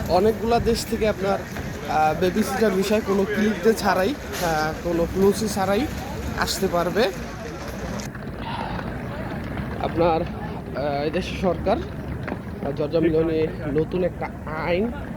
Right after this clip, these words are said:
পাস করতেছে বা গেজেট পাস করতেছে, already মনে হয়ে গেছে। আসলে আমি সেটা জানি না, যদি আমার ভুল না হয়ে থাকে আমার মনে হয় হয়ে গেছে। প্রচুর কুয়াশা ভাই, প্রচুর কুয়াশা।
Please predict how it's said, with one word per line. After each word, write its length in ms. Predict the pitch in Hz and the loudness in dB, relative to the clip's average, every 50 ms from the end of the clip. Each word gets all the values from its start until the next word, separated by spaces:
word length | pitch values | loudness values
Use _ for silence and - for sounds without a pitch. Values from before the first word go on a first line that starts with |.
| - - - - - - - - - - | -8 -8 -8 -8 -8 -8 -8 -8 -4 -2
পাস 180 | - 156 165 - - - | 0 0 0 0 -2 -4
করতেছে 500 | 180 - - - 185 - - - 240 - - - - - - | -4 -4 -2 -2 -4 -2 0 0 0 0 0 -4 -8 -8 -4
বা 180 | - 135 147 | -2 -2 -2
গেজেট 320 | - - 165 160 160 170 170 - | 0 0 0 0 0 -2 -2 -2
পাস 120 | 180 - 214 208 | -4 -4 -2 -2
করতেছে, 340 | 196 170 - 202 196 208 208 | -2 -2 -2 -2 0 2 4
already 360 | 202 180 190 196 202 202 233 | 4 4 4 2 2 0 2
মনে 180 | 220 226 233 220 | 2 4 4 4
হয়ে 240 | 175 190 196 220 240 | 4 6 6 6 6
গেছে। 320 | 196 175 156 - 185 240 294 - - - - - - - - - - - | 4 2 0 0 0 0 0 -2 -4 -4 -4 -6 -6 -6 -6 -6 -6 -4
আসলে 300 | - - 190 180 180 180 | -2 -2 0 2 2 2
আমি 460 | 170 165 165 175 175 175 175 165 170 165 - - - - - - - - - - - - - - - - - - - - | 2 2 2 2 2 2 2 2 0 -2 -4 -6 -6 -6 -6 -6 -6 -6 -4 -4 -4 -4 -2 -2 -2 0 0 0 0 2
সেটা 260 | - 180 175 180 185 | 2 2 2 2 2
জানি 240 | 175 175 185 190 202 | 2 4 4 4 6
না, 180 | 202 208 262 370 - - - - - - - - - - - - - - - - - - - - - - - - - 160 | 6 4 4 2 0 -4 -6 -8 -6 -6 -6 -6 -6 -6 -6 -6 -6 -8 -8 -8 -8 -8 -6 -6 -6 -4 -4 -4 -2 2
যদি 100 | 165 175 | 4 4
আমার 180 | 175 190 190 | 4 4 4
ভুল 240 | 180 180 180 170 180 | 2 4 4 6 6
না 80 | 208 226 | 6 6
হয়ে 140 | 233 220 | 6 4
থাকে 180 | 214 233 226 240 | 2 2 2 2
আমার 160 | 220 208 196 | 2 2 2
মনে 200 | 190 175 - 175 | 2 2 2 4
হয় 220 | 185 190 190 165 165 | 4 4 2 2 2
হয়ে 200 | 160 165 165 170 | 2 2 4 4
গেছে। 260 | 185 185 - - 226 214 - - - - - - - - - - - - - - - | 4 2 2 2 2 2 0 0 -2 -2 -4 -4 -4 -4 -6 -6 -6 -6 -4 -2 -2
প্রচুর 280 | 254 269 - - 285 226 - | -2 0 0 0 0 0 0
কুয়াশা 320 | 208 202 170 156 147 - - - - - - - - | 0 0 0 0 0 -2 -4 -4 -6 -6 -8 -6 -6
ভাই, 140 | 143 135 131 - - | -4 -4 -4 -4 -2
প্রচুর 280 | 180 196 - 214 208 - | -4 -2 0 0 0 2
কুয়াশা। 360 | - 196 185 190 - 214 240 | 2 4 4 2 2 2 0